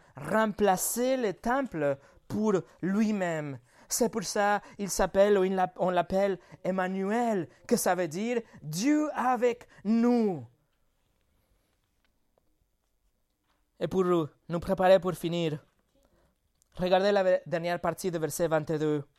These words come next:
C'est pourquoi, lorsqu'il fut ressuscité, ses disciples se souvinrent qu'il avait dit cela,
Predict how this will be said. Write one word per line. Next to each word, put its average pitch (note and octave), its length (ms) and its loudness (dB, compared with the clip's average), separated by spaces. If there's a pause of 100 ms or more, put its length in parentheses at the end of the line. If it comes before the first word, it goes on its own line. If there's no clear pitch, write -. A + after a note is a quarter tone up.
(1600)
C'est G3+ 240 2
pourquoi, G3 680 2 (360)
lorsqu'il G3 440 2
fut A#3+ 260 0
ressuscité, G3+ 800 -2 (180)
ses - 220 0
disciples A3+ 580 0
se G#3+ 140 -2
souvinrent A3+ 760 0
qu'il A#3 200 -4
avait G#3 200 2
dit G3+ 200 -8
cela, F#3 480 4